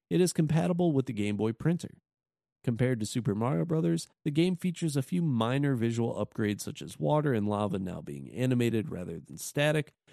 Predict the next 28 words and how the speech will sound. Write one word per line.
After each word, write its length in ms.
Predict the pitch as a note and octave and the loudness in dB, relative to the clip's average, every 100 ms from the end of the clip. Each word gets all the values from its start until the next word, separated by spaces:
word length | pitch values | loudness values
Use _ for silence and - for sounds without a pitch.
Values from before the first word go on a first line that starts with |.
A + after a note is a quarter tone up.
| _ | _
and 120 | G#3 F#3+ | -2 0
a 60 | |
smaller 440 | - E3+ D#3 D#3 C#3+ | 0 0 2 2 -2
screen 520 | - C3 A#2+ A#2 G#2+ | -4 -2 0 0 0
due 200 | - F#2+ | -4 -6
to 180 | - F#2 | -6 -6
the 120 | E2+ | -6
lower 320 | F2+ F#2 F#2 | -4 -4 -4
resolution 640 | F#2 F2+ F2+ F2+ F#2 - - - | -6 -6 -6 -8 -8 -10 -10 -8
of 160 | G2 - | -8 -8
the 60 | |
Game 240 | - D2+ B1+ | -14 -14 -12
Boy 160 | C#2 - | -14 -12
Color. 420 | - C#3+ - - _ _ _ _ _ _ _ _ _ | -4 -2 -2 -10 _ _ _ _ _ _ _ _ _
It 80 | F#3+ | 0
was 160 | G3 E3 | 2 4
released 380 | D#3+ D#3 D#3 | 4 4 4
on 100 | D3+ | 2
the 80 | C#3+ | 0
Nintendo 500 | C#3+ C3+ - E3+ E3+ | 0 -2 0 0 0
three 280 | - E3 F3 | 0 -2 0
D 60 | E3 | 0
S 100 | D3+ | -2
Virtual 400 | A#2+ C3+ - D3+ | -2 -2 0 -2
Console 440 | - B2 C3 D3+ | 0 -2 -2 -2
in 60 | C#3+ | -2
twenty 220 | - B2 | -2 -4
fourteen. 680 | - C#3+ D3 - D#3+ D#3 | -4 -6 -6 -6 -2 -4